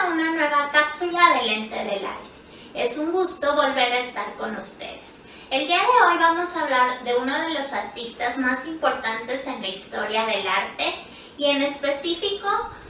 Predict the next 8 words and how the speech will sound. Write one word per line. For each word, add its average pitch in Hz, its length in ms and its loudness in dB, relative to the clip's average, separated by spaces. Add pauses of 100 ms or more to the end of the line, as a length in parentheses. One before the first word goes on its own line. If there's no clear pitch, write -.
(180)
de 240 200 4
la 233 160 2
historia 269 600 -2
de 247 160 0
Viena 190 380 -6 (220)
o 208 160 -2
de 196 140 -2
Austria. - 560 -4